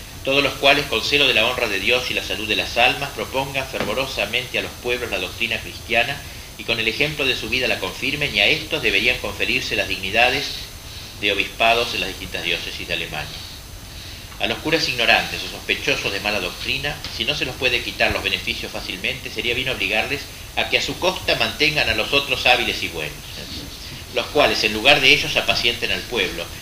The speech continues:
administrando los sacramentos y anunciando la palabra de Dios,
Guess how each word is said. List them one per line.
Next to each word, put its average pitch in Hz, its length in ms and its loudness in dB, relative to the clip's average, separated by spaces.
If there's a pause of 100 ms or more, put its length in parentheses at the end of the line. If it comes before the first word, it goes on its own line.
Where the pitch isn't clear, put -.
(140)
administrando 107 580 2
los 110 120 0
sacramentos 107 640 2
y 113 40 0
anunciando 104 400 -2
la 95 120 0
palabra 95 320 0
de 85 120 -4
Dios, 80 220 -6